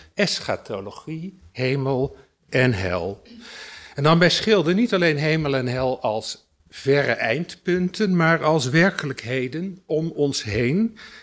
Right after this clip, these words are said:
die een eigen geschiedenis hebben, die met de aardse geschiedenis verweven is. Ook hij zegt in zijn leer van de hel dat de levensverbanden van de mens, dat is wat de mens tot mens maakt.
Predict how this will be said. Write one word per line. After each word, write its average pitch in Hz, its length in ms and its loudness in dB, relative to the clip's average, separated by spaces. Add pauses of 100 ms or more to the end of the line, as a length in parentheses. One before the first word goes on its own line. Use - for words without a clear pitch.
(120)
die 139 220 0
een 156 120 2
eigen 131 420 0
geschiedenis 127 840 -2
hebben, 107 400 -2 (440)
die 139 140 -6
met 135 220 0
de - 120 -4
aardse 139 380 2
geschiedenis 123 840 -2 (220)
verweven 131 600 2
is. - 280 -8
Ook 165 220 4
hij 226 440 -4 (500)
zegt 190 440 -10
in 185 140 -8
zijn 151 200 -10
leer 196 240 0
van 185 180 -6
de 135 80 -2
hel 143 300 2
dat 165 320 4 (360)
de 131 100 2
levensverbanden 165 1160 -4
van 131 200 -8
de 139 80 -6
mens, 151 680 -4 (160)
dat 175 280 2
is - 140 -4
wat 135 180 0
de 139 80 -4
mens 139 360 0
tot 131 220 -4
mens 175 380 0
maakt. 87 520 -8